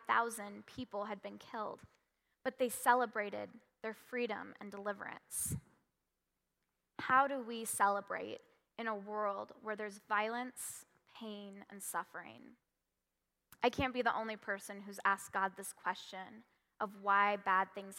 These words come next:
happen when he's an all-loving, all-powerful God.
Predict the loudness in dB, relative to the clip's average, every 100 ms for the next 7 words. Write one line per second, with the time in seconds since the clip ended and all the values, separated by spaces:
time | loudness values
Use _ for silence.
0 | 0 0 0 -8 -12 -12 -10 -10 -12 -6
1 | -6 -4 0 2 2 4 4 2 -6 -6
2 | -4 -4 -2 0 0 -2 -10 -6 -2 -2